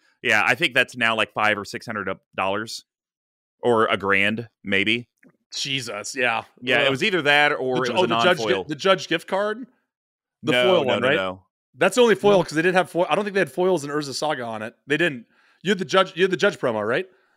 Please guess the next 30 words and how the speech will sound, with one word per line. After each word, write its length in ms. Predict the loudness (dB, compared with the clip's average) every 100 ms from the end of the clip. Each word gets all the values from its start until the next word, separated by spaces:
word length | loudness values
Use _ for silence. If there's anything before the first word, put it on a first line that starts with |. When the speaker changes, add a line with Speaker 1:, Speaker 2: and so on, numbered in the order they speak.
| _
Speaker 1:
Yeah, 200 | -2 0
let 160 | 0 -2
me, 260 | -4 -4 -4
let 160 | -6
me 80 | -6
look 340 | -6 -2 -2
at 120 | -2 0
the 300 | 2 2 0 -2
art. 440 | -2 0 0 -4 -8 _ -14
Speaker 2:
You're, 140 | -10
Speaker 1:
just, 280 | 0 2 4
Speaker 2:
you're 80 | 2
gonna 100 | 2
Speaker 1:
uh, 140 | 2
Speaker 2:
be, 60 | 0
Speaker 1:
to 100 | -2
make 180 | -2 0
Speaker 2:
you're 80 | 2
gonna 200 | 2 4
Speaker 1:
sure. 100 | 2
Speaker 2:
be 80 |
real 320 | 0 2 4 2
upset 440 | 2 0 0 0
when 120 | -4
you 120 | -2
look 140 | 0 0
Speaker 1:
Oh 40 |
Speaker 2:
at 40 | 0
Speaker 1:
my 120 | 0
God, 400 | 2 2 4 2